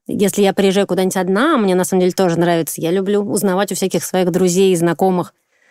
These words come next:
э, кто там живет в этом месте, чтобы меня знакомили с незнакомыми пока людьми, потому что это тоже совершенно новый опыт, особенно если это люди, которые не приехали, а живут в этом месте. Там я так ездила в Лондон, то они, конечно, могут провести невероятные экскурсии.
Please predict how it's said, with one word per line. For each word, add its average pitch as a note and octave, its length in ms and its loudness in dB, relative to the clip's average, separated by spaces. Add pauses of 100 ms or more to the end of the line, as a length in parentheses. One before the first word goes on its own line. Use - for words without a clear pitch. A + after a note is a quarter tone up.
(140)
э, F3 280 -2
кто - 180 -4
там E3+ 180 0
живет E3+ 560 -2
в F#3+ 140 -2
этом E3 200 0
месте, F3 500 0 (340)
чтобы - 260 -6
меня F#3 260 0
знакомили F#3 540 0
с - 140 -4
незнакомыми E3 720 0
пока D#3+ 240 -4
людьми, E3 400 0 (260)
потому E3+ 180 -6
что - 120 -4
это F3+ 140 -4
тоже G3 200 0
совершенно F3 420 -2
новый E3 260 0
опыт, A3+ 360 -2 (280)
особенно F#3 360 -2
если E3+ 240 0
это F3+ 120 -2
люди, F3+ 240 0
которые E3+ 360 0
не E3 160 2
приехали, E3+ 460 0
а E3 100 0
живут D#3+ 380 -2
в - 40 -4
этом F#3 180 -2
месте. D#3+ 320 -2
Там D#3+ 160 -6
я E3 100 -4
так F3 160 -6
ездила F#3 520 -2
в E3+ 60 -4
Лондон, F#3 380 0 (560)
то F3+ 160 -2
они, E3+ 260 -2
конечно, F3+ 520 -2 (240)
могут F3+ 280 0
провести F3+ 320 -2
невероятные F3+ 640 2
экскурсии. F3 640 -6